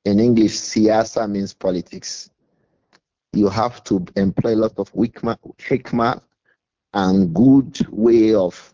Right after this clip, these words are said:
managing the matter, administering the affairs. That is the meaning, basically, of siyasa. Administering the affairs properly between yourself,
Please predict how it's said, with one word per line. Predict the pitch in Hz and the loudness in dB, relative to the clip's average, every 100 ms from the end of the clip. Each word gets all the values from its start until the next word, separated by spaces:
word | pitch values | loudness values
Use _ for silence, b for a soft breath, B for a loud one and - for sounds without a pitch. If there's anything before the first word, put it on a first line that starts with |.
| _ 98 | _ -6
managing | 107 110 113 95 117 104 | 0 2 2 2 0 2
the | 90 | 0
matter, | 95 - - - _ _ - | 0 -2 -8 -10 _ _ -4
administering | 101 92 117 123 120 - 120 117 | -2 2 2 2 -2 -2 2 2
the | 101 | 2
affairs. | 95 - 113 104 85 - - - _ _ _ _ _ - | -2 0 0 0 -4 -14 -20 -20 _ _ _ _ _ -6
That | 110 - | -6 -4
is | 95 | -4
the | 104 | 0
meaning, | 104 113 120 117 92 | 2 2 2 2 0
basically, | - 120 110 120 127 113 110 | 0 0 0 -2 -2 0 2
of | 107 | 0
siyasa. | - - 104 104 98 - - - _ _ _ _ _ _ _ _ _ _ _ _ - | -2 -6 -2 -2 -2 -6 -16 -18 _ _ _ _ _ _ _ _ _ _ _ _ -6
Administering | 92 92 104 113 127 131 - 139 135 | -4 0 2 4 2 0 -4 -4 -2
the | 117 101 | 0 0
affairs | 92 - - 120 110 87 | -2 -6 -2 0 0 -4
properly | - 127 131 - 131 127 131 98 - _ _ _ _ _ _ _ _ _ _ | -6 -4 -4 -4 -4 0 -2 -4 -10 _ _ _ _ _ _ _ _ _ _
between | - 87 - 156 165 | -6 -4 0 2 4
yourself, | 147 110 - 135 135 - - _ | 4 2 -2 0 0 -4 -20 _